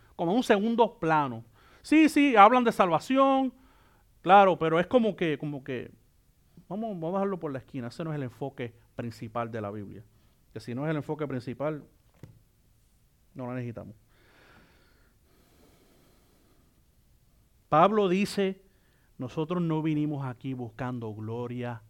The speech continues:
de hombres". Eso le dijo a la iglesia en Tesalónica. "No buscamos gloria de hombres". Hermanos y hermanas, la, la humildad de estos hombres, de, de Pablo, Silvano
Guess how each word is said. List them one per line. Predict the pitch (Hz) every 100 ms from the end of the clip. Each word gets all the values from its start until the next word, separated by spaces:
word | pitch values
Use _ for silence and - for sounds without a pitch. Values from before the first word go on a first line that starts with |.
| _ _ _ _ _
de | 107 107
hombres". | 98 101 98 107 135
Eso | 135 160
le | 135
dijo | 123 127 131
a |
la |
iglesia | 107 110 117 - 113 110 - _ _ _ _ _
en | 110
Tesalónica. | 110 - 101 107 104 110
"No | 117 185
buscamos | 247 - 220 208 208 202 - - _
gloria | 180 180 185 185 196 185
de | 156
hombres". | 147 151 139 110 - - - _ _ _ _ _ _ _ _ _ _
Hermanos | 135 151 180
y | 175
hermanas, | 143 151 151 123
la, | 131 131 156
la | 156
humildad | 156 156 147 180 226
de | 254
estos | 254 240 226
hombres, | 233 214 175
de, | 160 160 160 - -
de | 160 156
Pablo, | 180 196 220
Silvano | 214 208 151 156 190 190 156